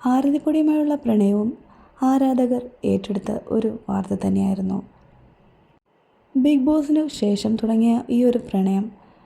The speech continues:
ഇപ്പോഴും വളരെയധികം സന്തോഷത്തോടു കൂടി തന്നെയാണ് മുന്നോട്ട് പോകുന്നത്. എന്നാലിപ്പോൾ ആരതിപ്പൊടി തൻ്റെ സോഷ്യൽ മീഡിയയിൽ പങ്കുവച്ചിരിക്കുന്ന ചിത്രങ്ങൾ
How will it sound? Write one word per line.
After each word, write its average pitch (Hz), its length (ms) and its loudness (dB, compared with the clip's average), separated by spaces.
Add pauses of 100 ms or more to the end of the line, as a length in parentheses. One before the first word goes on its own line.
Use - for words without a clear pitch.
(180)
ഇപ്പോഴും 277 540 2
വളരെയധികം 202 680 0 (140)
സന്തോഷത്തോടു 240 540 0
കൂടി 226 180 -2 (100)
തന്നെയാണ് 196 520 -2
മുന്നോട്ട് 185 340 -2
പോകുന്നത്. 185 480 -6 (1700)
എന്നാലിപ്പോൾ 285 680 4 (500)
ആരതിപ്പൊടി 269 600 0
തൻ്റെ 208 380 -2 (240)
സോഷ്യൽ 196 340 -2
മീഡിയയിൽ 208 340 0
പങ്കുവച്ചിരിക്കുന്ന 208 720 -4
ചിത്രങ്ങൾ 220 520 -4